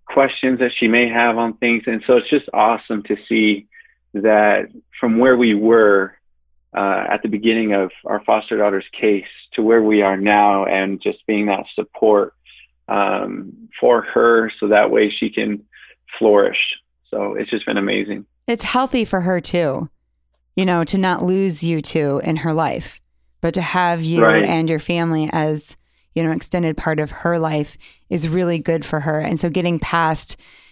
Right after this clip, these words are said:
Speaker 2: you know, the injustice or the pain in order to have that relationship i-,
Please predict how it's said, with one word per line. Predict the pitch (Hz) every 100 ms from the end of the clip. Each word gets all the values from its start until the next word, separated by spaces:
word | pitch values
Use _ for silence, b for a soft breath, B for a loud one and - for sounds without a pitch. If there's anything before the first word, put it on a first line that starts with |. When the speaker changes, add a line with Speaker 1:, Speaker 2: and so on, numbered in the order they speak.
| b
Speaker 2:
you | 208
know, | 190 165 165
the | 170 190
injustice | 185 170 160 - 160 156 - -
or | 165 165 165 160
the | 156
pain | - 196 190 156 160 165
in | 175 170
order | 170 165 160
to | - 165
have | - 180 196 185
that | 165
relationship | 160 160 156 165 - 160
i-, | -